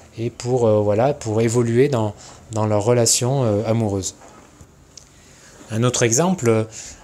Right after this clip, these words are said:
euh, eh bien, ça m'arrive, euh, une fois, euh, un lecteur m'a écrit aussi, euh, parce qu'il voulait, il me demandait conseil parce qu'il voulait aussi, euh, euh, bah, développer un blog de voyage et, euh, et en vivre, et cetera, et cetera,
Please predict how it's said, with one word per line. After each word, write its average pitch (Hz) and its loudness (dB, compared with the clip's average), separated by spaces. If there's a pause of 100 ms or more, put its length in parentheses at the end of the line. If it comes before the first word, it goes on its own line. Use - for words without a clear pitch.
(160)
euh, 95 -6
eh - -10
bien, 113 0
ça 123 0
m'arrive, 123 0
euh, 107 4 (440)
une 107 -6
fois, 135 2
euh, 113 2
un 113 0
lecteur 117 0
m'a 113 2
écrit 123 -2
aussi, 135 -2
euh, 98 0 (340)
parce - -2
qu'il - -6
voulait, 113 2
il 104 -2
me 101 -4
demandait 123 0
conseil 123 0
parce - -6
qu'il 107 -10
voulait 107 2
aussi, 120 -2
euh, 104 2 (480)
euh, 98 -4
bah, 101 -2
développer 123 0
un 113 2
blog 120 2
de 117 2
voyage 110 0 (420)
et, 113 2
euh, 104 4
et 98 -4
en 101 -4
vivre, 120 -2
et 107 0
cetera, 110 0
et 123 0
cetera, 110 0